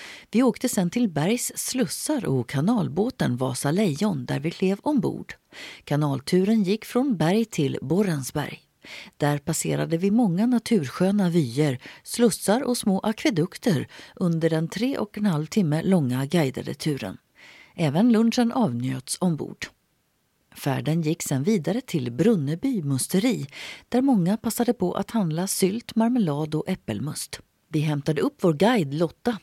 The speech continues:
som berättade om Motala verkstad och historien med tillverkning av allt från tåg till radioapparater. Vi fick också se två tidstypiska lägenheter från artonhundrafemtiotre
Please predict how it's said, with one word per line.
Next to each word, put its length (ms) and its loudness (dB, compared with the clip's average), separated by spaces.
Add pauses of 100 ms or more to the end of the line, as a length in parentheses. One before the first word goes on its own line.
(120)
som 240 0
berättade 420 0
om 160 2
Motala 460 0
verkstad 580 -4
och 200 -4
historien 600 0
med 180 -2
tillverkning 720 -2
av 200 -4
allt 260 -2
från 260 -2
tåg 360 -4
till 260 0
radioapparater. 920 -4 (580)
Vi 140 0
fick 200 -2
också 440 -2
se 280 -2
två 300 -2
tidstypiska 920 -4
lägenheter 800 -2
från 340 -2
artonhundrafemtiotre 1300 -2